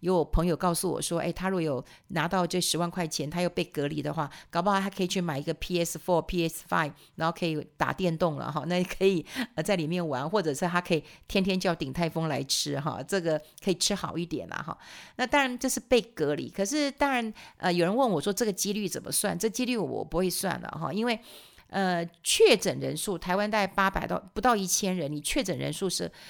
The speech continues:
是比较好算的，但是隔离因为有进有出嘛，哈，你隔离满十四天之后，再加上七天的自主隔离，所以你会有进有出，我不知道这个几率要怎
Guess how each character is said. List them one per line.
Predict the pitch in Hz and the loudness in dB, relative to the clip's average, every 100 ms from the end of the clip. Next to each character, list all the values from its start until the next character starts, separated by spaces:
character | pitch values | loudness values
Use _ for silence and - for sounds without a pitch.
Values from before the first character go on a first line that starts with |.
| - | -14
是 | - - 208 | -8 -2 -2
比 | - | -2
较 | - 185 | -2 -2
好 | - - | -2 -6
算 | 170 - 170 147 | -4 0 0 -2
的， | 139 | -2
但 | 226 233 | -2 0
是 | 233 202 - - | -2 -4 -8 -4
隔 | 202 220 | 2 2
离 | 226 | 0
因 | 208 | -2
为 | 247 | -2
有 | 185 143 | 0 -2
进 | - 196 | -2 -2
有 | 143 | -2
出 | - - 165 | -4 -4 -2
嘛， | 165 - | -2 -4
哈， | 160 | -4
你 | 156 156 143 165 | -6 -8 -10 -8
隔 | - 185 | -2 0
离 | 208 | 0
满 | 196 156 147 | -4 -6 -8
十 | - 165 | -8 -8
四 | - | -6
天 | 190 196 180 190 - - | -4 -2 -2 -4 -12 -8
之 | - | -2
后， | 208 190 | 0 0
再 | 190 | 0
加 | 185 185 | 0 -2
上 | |
七 | 185 - | -2 -4
天 | 185 185 | -2 -2
的 | 175 | -2
自 | - 180 | -2 -4
主 | 143 | -6
隔 | 127 139 | -6 -4
离， | 151 - | -6 -10
所 | - - | -4 0
以 | |
你 | 294 | 2
会 | 226 | 2
有 | 247 160 | 2 0
进 | 127 - 202 | 0 -2 0
有 | - - | -2 -6
出， | - 170 | -8 -4
我 | 151 | -4
不 | 175 | -2
知 | 254 | 0
道 | 240 | 0
这 | 240 | 0
个 | 208 185 - - - | -2 -2 -10 -20 -6
几 | - 269 302 | 0 2 2
率 | 247 | 2
要 | 190 | 0
怎 | 175 170 | -2 -6